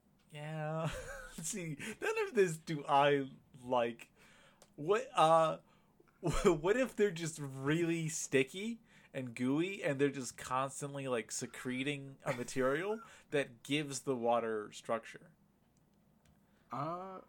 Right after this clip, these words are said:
Speaker 1: Like
Speaker 2: I mean,
Speaker 1: cornstarch.
Speaker 2: that also works, yeah.
Speaker 1: <laughs>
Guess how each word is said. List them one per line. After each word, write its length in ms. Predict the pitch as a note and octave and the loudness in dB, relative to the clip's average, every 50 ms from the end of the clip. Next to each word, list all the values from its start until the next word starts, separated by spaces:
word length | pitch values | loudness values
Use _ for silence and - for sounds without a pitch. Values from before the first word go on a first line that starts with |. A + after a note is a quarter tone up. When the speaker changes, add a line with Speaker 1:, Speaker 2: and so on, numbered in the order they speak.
| _ _ _ _ _ _ _ _ _ _ _ _ - | _ _ _ _ _ _ _ _ _ _ _ _ -4
Speaker 1:
Like 0 | |
Speaker 2:
I 40 | C3 | -4
mean, 60 | B2 A#2 | -4 -2
Speaker 1:
cornstarch. 640 | - - C#3 C3+ C3 C#3+ D3 D3 - D3 D#3 - | 0 0 0 0 0 -2 0 0 0 0 -2 -4
Speaker 2:
that 40 | - | -6
also 340 | B2+ C#3+ C#3+ C#3 - D#3+ C3+ | -6 -6 -4 -4 -4 -4 -4
works, 580 | A#2 G#2 G#2+ G#2+ B2+ D3 - - - - - C#3 | -6 -6 -8 -8 -8 -10 -8 -8 -6 -6 -4 -4
yeah. 280 | C3+ C#3 C#3+ D3+ D#3 D3+ C#3 - - - - | -4 -2 -2 -2 -4 -6 -8 -14 -12 -6 -4
Speaker 1:
<laughs> 220 | - - - - | -4 -2 0 -2